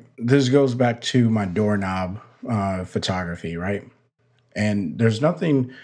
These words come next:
essentially very, uh, interesting about a doorknob, right? We walk by them, we touch them, we open them up, and,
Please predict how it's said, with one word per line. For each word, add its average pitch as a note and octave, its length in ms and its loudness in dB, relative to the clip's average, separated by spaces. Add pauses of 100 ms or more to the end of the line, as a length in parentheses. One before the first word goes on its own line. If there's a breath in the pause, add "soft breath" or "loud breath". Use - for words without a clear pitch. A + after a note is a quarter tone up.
(440 loud breath)
essentially A#2 1120 0 (1300)
very, A2+ 880 0
uh, F#2+ 580 -4 (160)
interesting G#2 560 0
about F2+ 300 -4
a E2+ 40 -6
doorknob, F2 720 -4 (440 soft breath)
right? G#2 340 -2 (120)
We G#2 360 0
walk G#2+ 420 0
by G#2+ 240 2
them, A2 280 0
we F#2+ 120 -6
touch G2+ 340 -2
them, G#2+ 280 -2
we F#2 200 -6
open G#2 320 -2
them G2+ 160 -2
up, G2+ 220 -6
and, F#2 540 -8